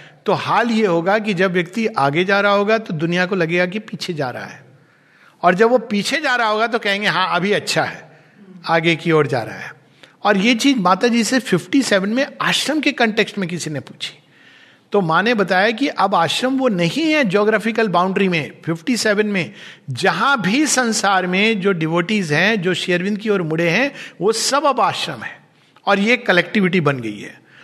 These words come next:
और वही चीज उन्होंने संसार के बारे में बताया कि संसार में एक कन्फ्यूजन का पीरियड आएगा और उस कन्फ्यूजन में मनुष्य को पता नहीं चलेगा कि वो आगे जा रहा है कि पीछे जा रहा है।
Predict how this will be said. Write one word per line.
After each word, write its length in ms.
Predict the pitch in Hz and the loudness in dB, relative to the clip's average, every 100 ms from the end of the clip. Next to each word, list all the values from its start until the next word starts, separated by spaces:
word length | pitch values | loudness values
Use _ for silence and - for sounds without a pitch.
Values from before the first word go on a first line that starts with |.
| - | -6
और 100 | 180 | -2
वही 300 | 156 165 208 | 0 0 0
चीज 240 | 277 240 202 | 0 -2 -2
उन्होंने 280 | 190 190 202 | 0 0 -2
संसार 480 | - 147 151 165 | -4 -4 0 0
के 120 | 170 175 | 0 -2
बारे 240 | 147 156 | 0 0
में 80 | 143 | -2
बताया 280 | 131 156 233 | -2 -2 -2
कि 160 | 240 | -4
संसार 520 | - 160 139 143 165 | -4 -6 -4 0 2
में 100 | 208 | 2
एक 160 | 226 226 | -4 -2
कन्फ्यूजन 580 | 170 160 202 220 254 254 | -2 -2 -2 0 0 2
का 120 | 226 | 0
पीरियड 400 | 180 208 196 180 | 0 0 2 4
आएगा 520 | 151 147 170 254 - - - - - | 4 4 2 2 -2 -18 -20 -12 -2
और 120 | 196 | -2
उस 240 | - 254 | 0 -4
कन्फ्यूजन 500 | - 190 - 180 180 | -2 -2 -2 0 0
में 120 | 202 | 0
मनुष्य 400 | 294 180 196 - | -2 0 0 0
को 120 | 247 254 | -4 -4
पता 280 | 175 147 | -2 0
नहीं 140 | 285 285 | 0 0
चलेगा 380 | 220 190 180 190 | 0 0 0 -2
कि 140 | 247 | -2
वो 100 | 220 | -4
आगे 360 | 131 151 156 202 | 0 0 2 0
जा 120 | 214 | 0
रहा 120 | 214 | -2
है 60 | 240 | -4
कि 100 | 240 | -6
पीछे 320 | 190 143 160 | -6 -6 -8
जा 120 | 131 | -8
रहा 160 | 117 - | -12 -14
है। 260 | - _ | -18 _